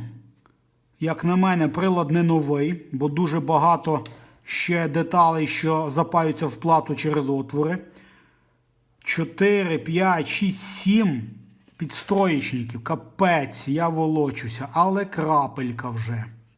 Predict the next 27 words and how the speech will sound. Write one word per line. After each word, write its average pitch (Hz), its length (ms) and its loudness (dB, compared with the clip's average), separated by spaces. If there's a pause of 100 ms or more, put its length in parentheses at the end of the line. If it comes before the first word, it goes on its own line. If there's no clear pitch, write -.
(240)
Досить 160 460 -2
круто. 208 560 2 (540)
Прилад 185 400 2
явно 165 440 6
старий, 143 380 -2
і 160 80 -2
якщо 160 320 0
за 175 120 0
стільки 185 340 -4
часу 180 420 2
в 151 60 2
нього 165 280 2
не 160 140 2
обліз 160 440 0
корпус, 170 640 -2 (340)
а 135 60 -2
може 151 220 2
це - 140 -6
гума, 156 380 2
а - 20 0
не 175 160 0
софт-тач - 560 -4
пластик, 131 580 -6
просто 139 340 -8
така 143 240 -6
досить 135 400 -6
тверда, 131 480 -6